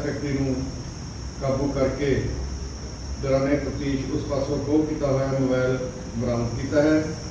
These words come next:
ਜਿਸ ਨੇ ਪੁੱਛਗਿੱਛ 'ਤੇ ਮੰਨਿਆ ਕਿ ਉਸਨੇ ਇਸ ਕਿਸਮ ਦੀਆਂ ਨੌ ਹੋਰ ਵਾਰਦਾਤਾਂ ਨੂੰ ਅੰਜਾਮ ਦਿੱਤਾ ਹੈ ਤੇ ਨੌ ਮੋਬਾਈਲ ਫੋਨ ਖੋਹ ਕੇ ਵੱਖ-ਵੱਖ ਥਾਵਾਂ 'ਤੇ ਵੇਚੇ ਹਨ, ਜਿਸ ਸੰਬੰਧੀ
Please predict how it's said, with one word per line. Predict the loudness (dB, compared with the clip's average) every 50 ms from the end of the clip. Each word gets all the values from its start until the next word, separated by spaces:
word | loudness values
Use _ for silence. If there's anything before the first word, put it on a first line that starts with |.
| -10 -10 -10 -10 -10 -10 -10 -10 -8 -8 -4 -2
ਜਿਸ | 0 0 0 2
ਨੇ | 4 4 6
ਪੁੱਛਗਿੱਛ | 4 4 2 -2 -2 0 0 0 0 0 2 2
'ਤੇ | 2
ਮੰਨਿਆ | 2 2 2 2 0 0 0 0 -2 -4 -6 -8 -8 -10 -10 -8 -8 -8 -2
ਕਿ | 2 2
ਉਸਨੇ | 2 4 6 6 8 8 8
ਇਸ | 6 4 2 0
ਕਿਸਮ | 0 -2 0 0 -2 0
ਦੀਆਂ | 2 4 4 4 4 2 0 -2 -4 -6 -6 -8 -8 -8 -8 -4 -2
ਨੌ | 0 2 4 4 6 6
ਹੋਰ | 6 4 4 4 4
ਵਾਰਦਾਤਾਂ | 6 4 4 4 4 2 2 2 0 0 0
ਨੂੰ | 0 0 2 2
ਅੰਜਾਮ | 4 4 4 4 4 2
ਦਿੱਤਾ | 0 0 0 2 2
ਹੈ | 4 4 2 2 0 -4 -8 -10 -10 -10 -12 -12 -12 -10 -10 -2 4
ਤੇ | 6 6 6
ਨੌ | 6 4 4 4 6
ਮੋਬਾਈਲ | 6 4 4 4 4 4 4 2
ਫੋਨ | 0 0 -2 -2 -2 -2 -2 -2
ਖੋਹ | 0 2 2 2 4
ਕੇ | 2 2 2 2 0 -2 -6 -8 -8 -10 -12 -10 -6 -4
ਵੱਖ-ਵੱਖ | -2 0 0 2 4 4 4 4 2 -2 -2
ਥਾਵਾਂ | 0 4 4 4 4
'ਤੇ | 4 4
ਵੇਚੇ | 4 2 2 2 0 0 2
ਹਨ, | 2 0 0 0 -2 -4 -6 -8 -8 -8 -6 -6 -6 -4 -4 -4 -4 -4 -6 -6 -6
ਜਿਸ | -4 -2 -2 -2 0
ਸੰਬੰਧੀ | 2 4 6 8 10 10 8 8 6 4